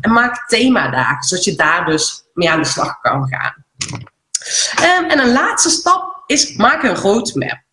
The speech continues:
En een roadmap is een plan, eh, die, hè, als je mijn werkboek hebt gedownload,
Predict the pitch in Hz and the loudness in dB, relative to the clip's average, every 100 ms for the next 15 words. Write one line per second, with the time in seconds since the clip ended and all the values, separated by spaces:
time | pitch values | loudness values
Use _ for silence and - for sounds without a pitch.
0 | _ - - - 196 180 165 165 220 320 | _ -20 -20 -4 0 0 0 2 2 4
1 | 294 240 - - _ 190 220 185 170 156 | 2 0 -2 -10 _ -2 0 0 0 -2
2 | _ _ _ _ _ - - 175 185 339 | _ _ _ _ _ -8 2 4 4 0
3 | - - - _ _ _ - _ 170 170 | -4 -10 -20 _ _ _ -20 _ -2 0
4 | 165 160 156 151 _ _ _ - 151 208 | 0 0 -4 -8 _ _ _ -14 -2 2
5 | 202 247 302 208 196 175 180 220 - 202 | 4 2 0 -2 0 2 2 0 -2 -4
6 | - - 165 170 175 165 156 160 - | -4 -2 0 2 2 2 0 -2 -6